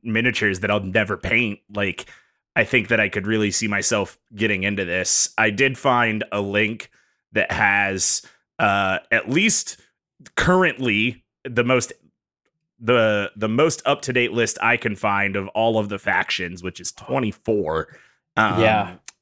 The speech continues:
Speaker 1: and it's got the link to all the codexes in it. I, I put it down at the bottom here, but it's from creative twilight dot com. And, like,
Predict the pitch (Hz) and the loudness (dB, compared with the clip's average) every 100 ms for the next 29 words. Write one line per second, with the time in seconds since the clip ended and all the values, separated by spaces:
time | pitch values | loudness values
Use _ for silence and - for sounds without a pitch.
0 | _ 113 110 104 104 98 95 - 101 - | _ 0 2 2 2 0 -2 -2 -4 0
1 | 120 113 101 95 101 - 113 95 98 90 | 0 0 -2 -2 -2 -2 -4 -2 -2 -4
2 | - 101 95 90 - 92 85 90 90 90 | -2 -2 0 -2 -4 -8 -6 -4 -2 -2
3 | 87 - 90 120 104 98 98 85 87 87 | -4 -2 -2 0 -2 -2 -4 -4 -4 -2
4 | 95 90 87 90 87 87 - 90 82 _ | -2 -4 -4 -4 -4 -6 -6 -8 -14 _
5 | _ _ _ - 117 110 92 - 101 107 | _ _ _ 2 4 2 0 0 2 0
6 | 95 - 92 - 104 95 87 92 - 113 | -2 -2 -4 -2 -4 -2 -2 -6 -4 0
7 | 110 107 101 - | 2 2 2 0